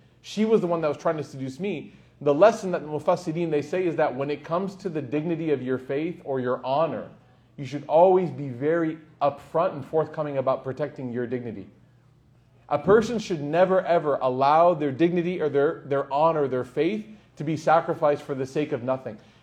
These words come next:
The Prophet alayhi salatu wasalam one time was speaking to his wife outside of the masjid. It was dark outside, and no one could tell who he was talking to. A couple of companions walked by him, and he called them back, and he clarified. He said, "I want you to know that this is my wife.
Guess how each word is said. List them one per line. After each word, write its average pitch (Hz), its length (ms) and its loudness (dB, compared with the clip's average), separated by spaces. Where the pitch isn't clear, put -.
The 156 100 -2
Prophet 190 300 6
alayhi 185 200 0
salatu 180 160 -6
wasalam 170 360 2
one 165 140 -2
time 175 240 -4
was 156 140 -4
speaking 180 480 -8
to 165 100 -4
his 135 180 0
wife 135 340 2
outside 151 400 0
of 143 80 -2
the 135 60 -4
masjid. 160 360 -4
It 147 80 -4
was 123 120 -8
dark 135 260 2
outside, 185 460 -2
and 147 180 -2
no 160 120 6
one 180 180 4
could 170 180 -4
tell 170 180 4
who 156 180 -2
he 160 60 -2
was 139 140 -4
talking 160 440 2
to. 208 280 -8
A 135 60 -4
couple 175 300 2
of 165 60 -12
companions 160 480 -4
walked 147 340 2
by 151 240 4
him, 202 360 -6
and 156 100 -2
he 165 80 0
called 196 260 4
them 190 160 0
back, 196 300 0
and 160 100 -6
he 160 60 -4
clarified. 226 680 0
He - 100 -20
said, 160 100 0
"I 156 60 6
want 196 300 4
you 214 60 -2
to 185 80 0
know 196 220 6
that 156 220 2
this 190 160 4
is 170 100 -4
my 170 160 6
wife. 202 300 0